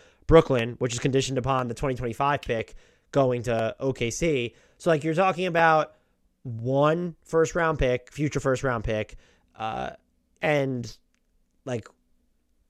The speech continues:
yeesh. It's just, like, and then Tyrese Maxey and then salary filler and Matisse Thybulle. I don't think that does it. Are the Jazz in love with Jaden Springer? There are swaps that you could include there. So, I mean,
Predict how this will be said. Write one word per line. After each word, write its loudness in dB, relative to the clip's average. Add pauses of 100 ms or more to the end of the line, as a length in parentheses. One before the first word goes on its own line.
yeesh. -2
It's 2
just, 4
like, 6
and 0
then 0
Tyrese -2
Maxey -4
and -6
then -6
salary 0
filler 0
and -2
Matisse -6
Thybulle. -2
I 0
don't -6
think -8
that 0
does 0
it. 0
Are 0
the -4
Jazz 0
in -6
love -6
with -2 (380)
Jaden 0
Springer? -2
There 2
are 0
swaps 2
that -2 (380)
you -4
could 2
include -2 (400)
there. -2 (160)
So, 2 (460)
I -4
mean, -4